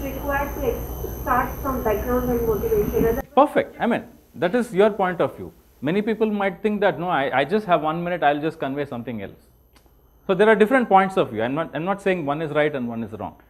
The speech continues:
Speaker 2: But just that sometimes we are, suppose you are constrained, suppose you are going to Delhi and, uh, it's a very, uh, standard example. You're going to Delhi ministry and, uh, suddenly, uh, uh, the minister comes with you in the lift. Okay, you just have one minute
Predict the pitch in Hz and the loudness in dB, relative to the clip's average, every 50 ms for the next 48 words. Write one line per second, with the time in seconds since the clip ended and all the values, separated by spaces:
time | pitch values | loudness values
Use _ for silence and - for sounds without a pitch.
0 | _ _ _ _ _ - 156 151 175 240 240 - 240 233 226 226 - 190 180 185 | _ _ _ _ _ -4 0 4 4 4 4 6 6 6 6 6 2 -2 -2 0
1 | - 214 214 214 208 - 180 185 185 180 180 - - 175 165 196 202 190 170 170 | 0 0 0 -2 -4 -2 0 0 0 0 -2 -4 -8 -6 -2 -2 -2 0 0 -2
2 | 170 160 - 156 143 143 - - - - - _ _ - 139 - 127 123 - - | -4 -4 -4 -6 -6 -6 -8 -12 -14 -16 -16 _ _ -10 -6 -4 -4 -4 -4 -6
3 | - - - _ _ _ - 143 143 139 143 151 147 156 151 151 139 120 127 135 | -10 -20 -20 _ _ _ -2 -2 0 2 2 0 0 0 -4 -6 -2 2 2 4
4 | 139 147 151 147 143 139 131 131 131 127 123 123 120 120 120 117 117 117 113 156 | 4 2 2 0 0 0 0 -2 -4 -4 -4 -2 0 0 0 0 0 -2 -2 -2
5 | 139 147 156 156 143 - - - - _ - 110 107 - - 147 143 147 147 135 | 0 0 0 0 -2 -4 -10 -18 -20 _ -14 -14 -12 -8 -6 -4 -2 -2 -2 -2
6 | 120 113 110 123 127 110 - 110 110 123 127 147 156 151 143 135 123 120 123 123 | -2 -4 -4 -6 -8 -8 -10 -8 -8 -4 -2 -2 -2 -2 -4 -4 -2 -2 -2 0
7 | 135 139 135 131 120 117 123 127 120 - - - 127 127 120 - - - _ _ | -2 -4 -6 -6 -6 -6 -8 -8 -10 -12 -12 -10 -10 -10 -10 -12 -18 -20 _ _
8 | _ _ - 120 120 120 120 120 117 117 120 117 117 113 - 135 127 127 135 139 | _ _ -8 -8 -6 -4 -4 -4 -4 -4 -2 -2 -4 -2 -2 -2 -2 -2 -2 -2
9 | 139 143 139 131 123 120 113 113 110 107 107 - - - - 90 107 107 104 101 | -2 -2 -2 -2 -2 -2 -2 -2 -4 -4 -6 -10 -14 -16 -14 -10 -8 -8 -8 -8
10 | 101 98 98 98 - - 127 120 123 117 127 135 131 - 160 143 120 131 131 131 | -8 -10 -12 -14 -16 -14 -12 -10 -10 -8 -8 -8 -8 -8 -8 -8 -6 -6 -6 -6
11 | 131 - - 131 117 - 131 127 123 120 113 110 107 110 101 - - - - _ | -8 -10 -10 -10 -8 -6 -6 -4 -4 -4 -4 -4 -4 -6 -8 -8 -10 -18 -20 _
12 | _ _ _ _ _ _ _ - 123 - 156 147 147 139 143 160 160 - - 151 | _ _ _ _ _ _ _ -14 -8 -4 -4 -4 -2 -2 -4 -4 -4 -2 0 2
13 | 147 147 139 131 135 135 151 156 151 151 151 156 151 - | 2 2 2 0 -2 -2 -2 -4 -4 -4 -4 -4 -6 -8